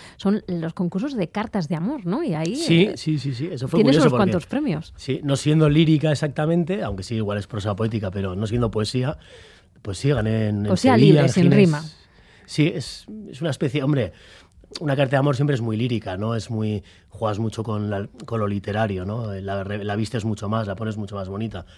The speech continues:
Speaker 2: no es tan seca, ¿no? Pero sí, tuve, no había explorado mucho la prosa y tuve suerte en concursos de Gines de Sevilla, de Coria, con cartas además que hablaban de amor. Una de ellas hablaba un poco de un, una situación de amor entre un palestino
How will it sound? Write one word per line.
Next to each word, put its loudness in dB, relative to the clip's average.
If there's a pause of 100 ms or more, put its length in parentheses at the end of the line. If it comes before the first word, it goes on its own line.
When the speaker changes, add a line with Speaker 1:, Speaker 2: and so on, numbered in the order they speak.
(420)
Speaker 2:
no -4
es -4
tan -2
seca, -2
¿no? -8 (320)
Pero -4
sí, -2
tuve, -4
no -6
había 0
explorado 0
mucho 0
la 2
prosa 0
y -6
tuve -4
suerte -6
en -4 (440)
concursos -4
de -4
Gines 0
de -2
Sevilla, 2
de -2
Coria, 0 (320)
con -6
cartas -2
además 0
que -2
hablaban 0
de -2
amor. -2
Una 0
de 2
ellas -2
hablaba 0
un 0
poco -4
de -2
un, -2 (340)
una -4
situación -6
de -2
amor -2
entre -6
un -2
palestino -6